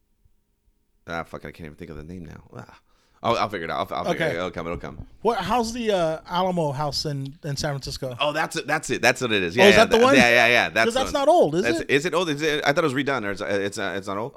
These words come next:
Speaker 1: I
Speaker 2: Oh,
Speaker 1: thought
Speaker 2: is it a, is it they redid an old one to make it an Alamo?
Speaker 1: That's what I thought it was. I
Speaker 2: Oh,
Speaker 1: thought
Speaker 2: you
Speaker 1: it
Speaker 2: might
Speaker 1: was,
Speaker 2: be right.
Speaker 1: yeah,
Speaker 2: Yeah.
Speaker 1: I, I don't know, but it,
Speaker 2: 'Cause that
Speaker 1: yeah.
Speaker 2: might be part of whole Richard.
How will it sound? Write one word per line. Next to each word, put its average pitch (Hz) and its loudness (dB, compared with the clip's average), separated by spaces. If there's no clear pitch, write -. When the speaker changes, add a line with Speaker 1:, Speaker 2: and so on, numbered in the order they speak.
Speaker 1:
I - 4
Speaker 2:
Oh, 214 10
Speaker 1:
thought 208 10
Speaker 2:
is 196 4
it 208 4
a, 185 2
is 180 0
it 175 -4
they 175 2
redid 180 0
an 175 -2
old 175 2
one 208 -2
to 190 -2
make 180 -2
it 190 -2
an 185 -2
Alamo? 190 -2
Speaker 1:
That's 160 -12
what 165 -2
I 147 0
thought 147 -6
it 147 -4
was. 90 -6
I - -10
Speaker 2:
Oh, - -8
Speaker 1:
thought 196 8
Speaker 2:
you 185 4
Speaker 1:
it 208 4
Speaker 2:
might 214 4
Speaker 1:
was, 214 -6
Speaker 2:
be 180 4
right. 156 2
Speaker 1:
yeah, 127 -2
Speaker 2:
Yeah. 143 2
Speaker 1:
I, 110 -2
I - -2
don't 120 -4
know, 107 -6
but 90 -6
it, 92 -6
Speaker 2:
'Cause 196 4
that 240 6
Speaker 1:
yeah. - -4
Speaker 2:
might 254 0
be 214 0
part 196 2
of 170 -2
whole 170 0
Richard. 175 -2